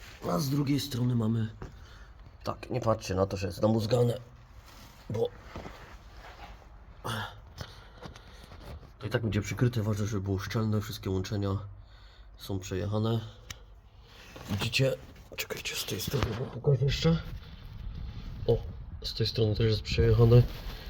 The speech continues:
więc zaraz będziemy to wszystko tutaj zabezpieczać barankiem, że trochę podeschnie. Tak z dwadzieścia minut dam. No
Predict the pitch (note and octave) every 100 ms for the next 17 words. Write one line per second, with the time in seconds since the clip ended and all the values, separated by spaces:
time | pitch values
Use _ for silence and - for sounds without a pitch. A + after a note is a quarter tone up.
0 | - - - A#2 A2+ A#2 G#2 G#2+ A2+ G#2+
1 | A2 - - G#2+ - G#2+ G#2 G#2+ G2+ A2
2 | A2 G2+ G#2 G2+ G2+ A2+ G#2 G2+ G2+ -
3 | G#2 G#2+ B2+ C3 - - - - - -
4 | - - A2+ A2+ - A2+ A2+ A#2+ D3+ D3+
5 | - - - - - - - - - -
6 | - - - - - - - - - -
7 | C#3 G2+